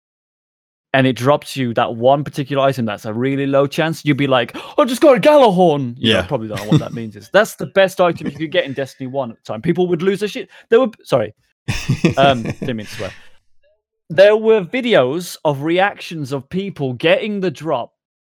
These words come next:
Speaker 1: that were bigger than people watching the content of Destiny. It was like, it was called Gjallarhorn, uh, what, what's the word it's called? What, what am I looking for?
Speaker 2: Oh, I don't
Speaker 1: Uh, reaction video
Speaker 2: Oh,
Speaker 1: clip.
Speaker 2: yeah.
Speaker 1: And you'd watch that. It's like, "Oh, dude, oh, oh,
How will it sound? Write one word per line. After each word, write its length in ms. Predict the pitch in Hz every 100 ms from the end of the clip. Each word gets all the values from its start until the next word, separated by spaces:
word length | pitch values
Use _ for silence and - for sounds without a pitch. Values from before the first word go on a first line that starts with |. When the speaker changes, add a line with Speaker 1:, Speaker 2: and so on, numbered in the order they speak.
| _ _
Speaker 1:
that 300 | 127 151 147
were 100 | 147
bigger 320 | 143 185 175
than 180 | 160 151
people 320 | 156 147 139
watching 400 | 143 127 - 143
the 80 | 127
content 460 | - 135 135 120 117
of 200 | 123 110
Destiny. 340 | 120 117 107
It 40 | 110
was 100 | 120
like, 180 | 123 - _ _
it 60 | 139
was 100 | 135
called 260 | 151 131 -
Gjallarhorn, 840 | - 165 170 139 156 151 147 139 135 - _ _
uh, 260 | 123 120 117
what, 220 | 127 151
what's 140 | 160
the 80 | 170
word 160 | 170 170
it's 100 | 165
called? 280 | 175 180 175 -
What, 180 | 139
what 100 | 135
am 80 | 147
I 60 | 143
looking 160 | 143 147
for? 60 |
Speaker 2:
Oh, 40 | 160
I 160 | 82
don't 280 | 80 82 76 _ _ 113
Speaker 1:
Uh, 440 | 113 117 117 113 120 -
reaction 640 | 135 170 175 - - 156 120
video 200 | 139 92
Speaker 2:
Oh, 280 | 92 92 90
Speaker 1:
clip. 100 | 87
Speaker 2:
yeah. 220 | 85 85 - -
Speaker 1:
And 160 | 135
you'd 240 | 156 180 -
watch 320 | 339 - -
that. 80 | -
It's 100 | -
like, 140 | 403 370 494 -
"Oh, 60 | - 587 622 381
dude, 100 | -
oh, 180 | 539 - 679 - _ _ _
oh, 340 | 640 698 679